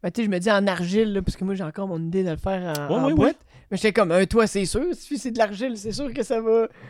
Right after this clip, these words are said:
Speaker 1: ça t'offre pas. Mais là, je me dis, ah, crime, même en ciment.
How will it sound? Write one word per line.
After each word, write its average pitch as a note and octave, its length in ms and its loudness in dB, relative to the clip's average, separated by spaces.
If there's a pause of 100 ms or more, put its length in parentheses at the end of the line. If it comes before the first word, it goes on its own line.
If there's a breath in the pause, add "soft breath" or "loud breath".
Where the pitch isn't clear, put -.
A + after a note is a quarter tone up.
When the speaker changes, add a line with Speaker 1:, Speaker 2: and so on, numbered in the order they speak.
(100)
Speaker 1:
ça A3 120 -4
t'offre A3+ 320 2
pas. A#3+ 200 2 (120)
Mais A3 120 2
là, A#3 80 0
je A#3 60 -4
me A3+ 100 -2
dis, G3 100 -2
ah, E4+ 260 -6
crime, D#4 320 -8
même C#4 220 -6
en C4+ 80 -8
ciment. B3+ 240 -10